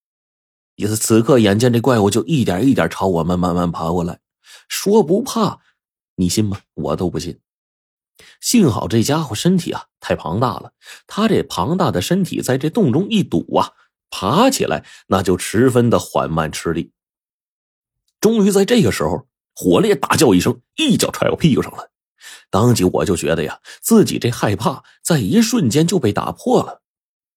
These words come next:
此刻，自己原本丢掉的控制权仿佛又回来了，但是这样我却依旧高兴不起来呀。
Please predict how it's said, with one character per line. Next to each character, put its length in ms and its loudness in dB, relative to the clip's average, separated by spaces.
此 240 2
刻， 280 -2
自 200 4
己 140 4
原 260 6
本 380 2
丢 300 2
掉 240 4
的 200 0
控 220 0
制 120 2
权 320 -2
仿 180 -2
佛 120 0
又 140 4
回 320 0
来 160 2
了， 160 -12
但 140 -2
是 120 -6
这 200 0
样 240 -4
我 100 -6
却 220 -8
依 320 -4
旧 320 -6
高 240 -4
兴 300 -8
不 140 -8
起 180 -10
来 200 -14
呀。 100 -20